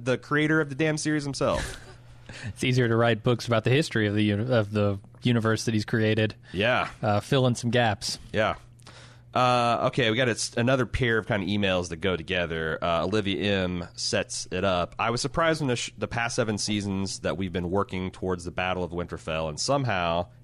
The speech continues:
Speaker 1: ended in a victory for the living with all of our favorite characters, including the big ones, and still intact. The first episode of the series began with the White Walkers, and it's been a huge plot line that's been brewing for the entire series.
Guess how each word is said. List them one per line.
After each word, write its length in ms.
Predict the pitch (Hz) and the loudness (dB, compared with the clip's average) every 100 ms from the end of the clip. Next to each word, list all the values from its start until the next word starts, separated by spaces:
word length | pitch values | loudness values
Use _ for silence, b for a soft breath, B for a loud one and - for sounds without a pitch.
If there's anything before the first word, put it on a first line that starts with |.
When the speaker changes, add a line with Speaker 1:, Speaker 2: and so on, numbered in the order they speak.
| b | b
Speaker 1:
ended 200 | 120 120 | 0 2
in 120 | 110 | 0
a 40 | 98 | -2
victory 280 | 120 131 | -4 -4
for 100 | 120 | -4
the 60 | 110 | -2
living 300 | 104 110 110 | 2 2 2
with 120 | 87 - | 0 2
all 180 | 117 165 | 2 2
of 80 | |
our 80 | 160 | 0
favorite 320 | - 139 127 | 0 0 0
characters, 680 | - 113 110 - 110 110 - - b b | 0 0 0 -2 -2 -2 -4 -12 b b
including 400 | 95 190 202 165 | -2 0 2 0
the 80 | 127 | 0
big 240 | 156 135 | 0 2
ones, 440 | 98 92 101 98 - | 2 2 0 -4 -4
and 180 | 104 95 | -4 -6
still 300 | - 127 123 | -2 0 0
intact. 560 | 107 117 87 - - - B B B B B B | 0 -2 -2 -6 -14 -20 B B B B B B
The 100 | 143 | 0
first 200 | 196 202 | 2 0
episode 280 | 196 160 165 | 0 2 4
of 40 | |
the 60 | 151 | 4
series 360 | - 147 139 127 | 4 2 2 0
began 240 | 117 123 | 0 0
with 100 | 110 | 2
the 60 | 104 | 2
White 260 | 117 110 | 2 4
Walkers, 440 | 110 101 110 104 101 | 2 2 2 0 0
and 60 | |
it's 100 | 95 | -4
been 140 | 120 101 | -2 -2
a 40 | |
huge 340 | - 131 135 - | 0 0 0 -2
plot 320 | 127 117 82 | -2 0 0
line 320 | 95 95 95 | 0 0 0
that's 240 | 76 - | -4 -6
been 320 | - 95 92 78 | -4 -4 -4 -6
brewing 420 | 92 107 113 107 | -2 0 0 0
for 160 | - 92 | -2 -4
the 80 | 92 | -4
entire 400 | - 98 101 92 | -2 -2 0 -2
series. 580 | 101 90 76 - - | -4 -4 -4 -8 -12